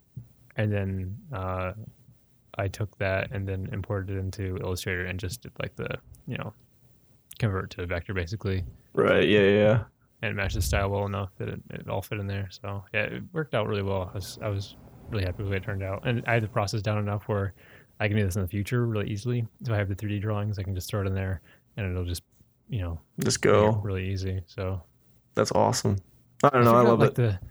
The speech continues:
Speaker 1: the isometric view, like, that angle you have to go up, 'cause I was obviously in Blender, you have to set the camera to, like, look at it a certain way.
Speaker 2: Right.
Speaker 1: And I didn't realize how weird the angle was. You need to set the, the, uh, elevation off of, like, the, the Z axis or whatever.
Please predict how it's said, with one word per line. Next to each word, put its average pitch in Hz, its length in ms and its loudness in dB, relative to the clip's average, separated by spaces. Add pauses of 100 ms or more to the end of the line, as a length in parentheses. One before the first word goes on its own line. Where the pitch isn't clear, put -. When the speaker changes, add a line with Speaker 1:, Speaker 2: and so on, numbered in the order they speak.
(200)
Speaker 1:
the - 60 -2
isometric 139 500 0
view, 175 420 0
like, 123 240 0 (420)
that 147 220 2
angle 165 540 2
you 147 40 2
have 135 80 2
to 147 80 0
go 139 120 4
up, 147 120 2
'cause 135 120 4
I - 20 6
was 127 160 4
obviously 117 320 2
in 107 180 2
Blender, 104 300 2
you 98 60 2
have 101 100 -2
to - 60 -8
set 110 120 -2
the 113 60 -4
camera 98 300 0
to, 95 80 -2
like, 90 180 -4
look 101 160 -2
at 95 120 -2
it 95 60 -2
a 95 60 0
certain 101 300 -6
way. 98 240 -2 (580)
Speaker 2:
Right. 123 240 8
Speaker 1:
And 117 100 6
I 120 40 4
didn't 120 160 0
realize 117 260 4
how 117 140 2
weird 113 240 2
the - 120 -2
angle 101 360 0
was. 92 520 -2 (380)
You 90 220 8
need 95 80 2
to 98 80 2
set - 260 -4
the, 92 260 -4 (120)
the, 92 340 -2
uh, 92 260 -4
elevation 95 840 -2
off 98 160 -6
of, 98 140 -6
like, 92 200 -4
the, 92 280 -4 (160)
the 101 120 -4
Z 92 220 -4
axis 90 400 -8
or 104 60 -2
whatever. 110 420 -4